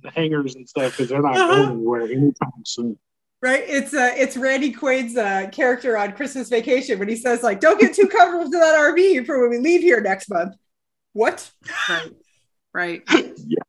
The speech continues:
Speaker 1: Yes.
Speaker 3: And you know what? They don't feel like visitors because, again, I've learned the most from my bariatric patients, and they haven't,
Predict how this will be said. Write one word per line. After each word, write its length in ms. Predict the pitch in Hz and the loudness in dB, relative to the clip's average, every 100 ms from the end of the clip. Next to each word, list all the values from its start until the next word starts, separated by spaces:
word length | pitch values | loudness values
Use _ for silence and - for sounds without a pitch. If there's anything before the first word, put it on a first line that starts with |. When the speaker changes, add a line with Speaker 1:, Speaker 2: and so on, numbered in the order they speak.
| - | 0
Speaker 1:
Yes. 200 | 262 220 | 0 0
Speaker 3:
And 140 | 262 | -6
you 80 | 269 | -2
know 160 | 285 269 | 0 0
what? 320 | 254 262 214 | 2 0 0
They 120 | 226 | -4
don't 280 | 240 269 254 | -2 -2 -4
feel 320 | - 226 208 226 | -8 -6 -4 -4
like 220 | 226 220 | -6 -6
visitors 520 | 214 214 226 220 226 | -8 -6 -4 -4 -4
because, 320 | 226 214 208 | -8 -10 -8
again, 340 | 202 196 190 196 | -8 -6 -4 -4
I've 180 | 190 180 | -6 -6
learned 280 | 175 185 | -6 -6
the 40 | 180 | -6
most 360 | 175 170 - | -6 -8 -10
from 140 | - 190 | -8 -8
my 120 | 175 | -6
bariatric 460 | 175 170 170 175 165 | -6 -6 -6 -10 -10
patients, 560 | 165 165 190 185 185 - | -8 -8 -8 -10 -12 -12
and 180 | 185 175 | -10 -8
they 120 | 190 | -6
haven't, 400 | 214 220 214 - | -6 -6 -8 -14